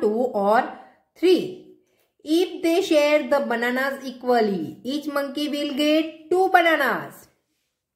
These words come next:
क्या करना है हमें, सबको share करना है bananas equally। तो सबके पास कितने आएंगे students, Two टूज banana। Six banana divide into three equal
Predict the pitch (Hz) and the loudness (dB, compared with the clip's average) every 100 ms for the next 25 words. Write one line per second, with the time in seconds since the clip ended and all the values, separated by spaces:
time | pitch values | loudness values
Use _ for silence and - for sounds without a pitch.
0 | _ _ _ _ _ - 226 226 247 254 | _ _ _ _ _ -2 0 0 0 0
1 | 262 262 262 262 277 285 311 - - - | 0 0 0 2 2 2 0 -4 -14 -20
2 | _ _ _ _ _ 226 - 262 269 220 | _ _ _ _ _ -8 -4 0 0 0
3 | 226 233 - 247 247 254 247 262 240 233 | -6 -6 -4 -2 0 2 2 2 2 0
4 | 233 240 262 277 - 247 - 262 233 180 | 0 0 0 0 -6 -12 -4 4 4 4
5 | 151 - - _ _ _ _ _ 220 247 | -2 -12 -20 _ _ _ _ _ 0 0
6 | 254 196 247 220 226 233 233 247 - 269 | 2 -2 -4 -4 -2 -2 -4 -6 -4 0
7 | 269 269 269 302 - 294 285 302 320 415 | 2 2 0 -2 -2 2 4 6 2 0
8 | - - _ - 403 440 415 370 339 294 | -6 -20 _ 2 4 6 6 4 4 2
9 | 233 202 151 - _ _ _ _ - 339 | 2 -2 -8 -14 _ _ _ _ -4 -4
10 | 320 262 240 233 220 226 220 214 220 220 | -2 0 2 2 0 0 0 2 2 2
11 | 220 262 254 254 240 - 247 302 403 - | 0 -4 -2 0 -2 -2 2 4 4 2
12 | 285 247 | 4 4